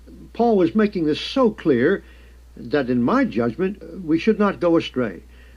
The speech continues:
Our guilt does not go back to Adam's sin, but our nature goes back to Adam's nature. And therefore the result is sin on our own account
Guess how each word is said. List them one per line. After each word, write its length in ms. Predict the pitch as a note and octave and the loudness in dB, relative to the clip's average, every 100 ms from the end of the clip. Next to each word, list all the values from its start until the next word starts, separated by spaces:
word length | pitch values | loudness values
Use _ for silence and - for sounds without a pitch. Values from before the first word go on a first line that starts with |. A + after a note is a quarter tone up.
| - | -2
Our 160 | G3+ | 0
guilt 320 | A#3+ A#3 A3 - | 2 4 4 2
does 180 | E3+ | -2
not 240 | F3+ G3 - | 0 -2 0
go 80 | D3+ | -2
back 300 | D3 D3+ D3 | 0 -4 -4
to 160 | C3 | -6
Adam's 500 | - C#3 C3+ B2 G#2+ - - - - - - | -4 -2 0 -2 -4 -10 -20 -20 -20 -20 -8
sin, 500 | - F#3 B2+ E3 D#3 - - - - - - | 0 2 2 -2 -8 -16 -20 -20 -20 -20 -8
but 240 | C#3 D#3+ | -4 -2
our 200 | - C#3 | -2 0
nature 420 | C3+ C4 D#4+ C#4+ | 4 6 4 2
goes 200 | B3 C#3 | 2 2
back 280 | - B2+ A2 | 2 -4 -2
to 160 | A#2 G#2+ | 0 0
Adam's 360 | A2 A2 A2 | 0 -2 -2
nature. 400 | G#3 C4 - - - - - - - | 2 0 0 -12 -14 -20 -20 -20 -18
And 120 | - G#2+ | -8 0
therefore 400 | G#3 A3 F3 D#3+ | 2 2 0 2
the 100 | D3+ | 2
result 460 | C3 C#3+ F#3+ G#3 | 2 2 0 0
is 180 | G3 - | -2 -4
sin 360 | - C3+ E3 - | 0 0 -2 -4
on 180 | B2+ C3 | -4 -2
our 200 | C#3 C#3+ | -2 0
own 180 | A3 G#3 | 2 2
account 440 | D#3+ B2+ C#3 D3 | 0 -2 -2 -4